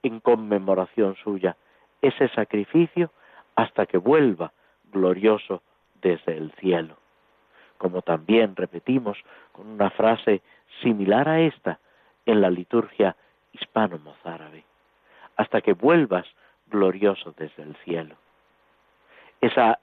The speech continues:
espera del triunfo completo de Cristo, del triunfo mesiánico, por encima de nuestras divisiones, por encima de nuestras dificultades,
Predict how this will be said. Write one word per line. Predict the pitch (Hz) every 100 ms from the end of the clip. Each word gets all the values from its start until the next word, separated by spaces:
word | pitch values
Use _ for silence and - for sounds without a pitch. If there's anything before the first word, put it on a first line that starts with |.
| -
espera | 123 - - 165 185 190 _ _ _ _
del | - 127 123
triunfo | - 135 180 208 - 175 143 _ _ _
completo | 123 110 - 156 175 - 92
de | 90
Cristo, | 107 101 95 - 98 _ - _
del | 139 139 131
triunfo | 147 196 214 220
mesiánico, | 196 180 - 233 240 247 247 226 _ _ _ _ _ _ _ _
por | 214 208
encima | 202 285 254 123 95 _ _ _ _
de | - 117
nuestras | 135 147 117 101
divisiones, | 135 127 - 117 107 98 95 - _ _ _ -
por | 127
encima | 131 127 185 151 123 - _ _
de | - 117
nuestras | 143 143 117 101
dificultades, | 147 160 - 95 107 101 87